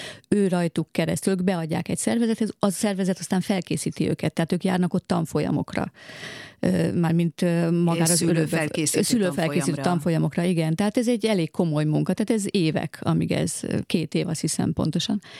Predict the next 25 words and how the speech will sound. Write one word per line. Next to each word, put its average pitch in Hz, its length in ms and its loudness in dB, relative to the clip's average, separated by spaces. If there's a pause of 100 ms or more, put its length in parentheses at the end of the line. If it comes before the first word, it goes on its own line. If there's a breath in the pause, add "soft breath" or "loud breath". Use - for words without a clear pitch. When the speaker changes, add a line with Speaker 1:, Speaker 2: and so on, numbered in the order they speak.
(160 loud breath)
Speaker 2:
És - 60 -6
hogy 285 160 -2
jut 294 120 -2
az 165 120 -2
eszébe 165 320 0
éppen 151 260 -4
Magyarországra - 640 0
Speaker 1:
Igen, 185 140 2
mindenki 180 320 2
Speaker 2:
jönni? 175 120 2
Speaker 1:
ezt 151 100 -4
kérdezi, 185 340 2
én 190 100 4
is 185 140 2
ezt - 140 -2
kérdeztem. 202 640 2 (380 loud breath)
Ö, - 80 2
Speaker 2:
Tessék 196 680 2
mondani, 160 480 0
miért 180 200 4
Speaker 1:
igen, 202 120 0
Speaker 2:
ide? 208 220 -4
Speaker 1:
igazából 240 600 2
olyan 214 160 4
rettenetesen 196 800 0